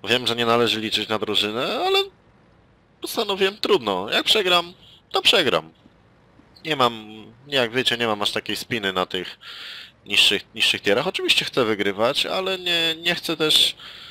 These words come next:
e, żeby ta bitwa się na ogół kończyła błyskawicznie po, po jakimś mojej głupiej akcji, kiedy reszta drużyna to i tak zignoruje. Podjeżdżam tutaj oczywiście na górkę, żeby wykorzystać opuszczanie działa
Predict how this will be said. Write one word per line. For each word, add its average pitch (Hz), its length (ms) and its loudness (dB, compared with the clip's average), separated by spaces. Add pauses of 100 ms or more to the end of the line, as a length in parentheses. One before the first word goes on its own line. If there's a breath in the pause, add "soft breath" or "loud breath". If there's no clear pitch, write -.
(500 loud breath)
e, 135 260 -4
żeby 143 220 -2
ta 143 120 -2
bitwa 139 340 -2
się 143 120 0
na 135 100 -2
ogół 135 240 -6
kończyła 131 880 0
błyskawicznie 131 840 0
po, 107 560 -2 (220)
po 113 140 0
jakimś - 560 -4
mojej 110 260 0
głupiej 107 460 0 (840)
akcji, 117 640 0 (240)
kiedy 120 220 0
reszta 120 260 4
drużyna 113 320 -2
to 117 100 -2
i 113 60 -2
tak 113 180 0
zignoruje. 107 520 0 (1300 loud breath)
Podjeżdżam 156 500 4
tutaj 139 220 -2
oczywiście 120 340 2
na 113 120 0
górkę, 104 420 0
żeby 101 280 -4
wykorzystać 98 1200 0
opuszczanie 98 600 2
działa 87 440 4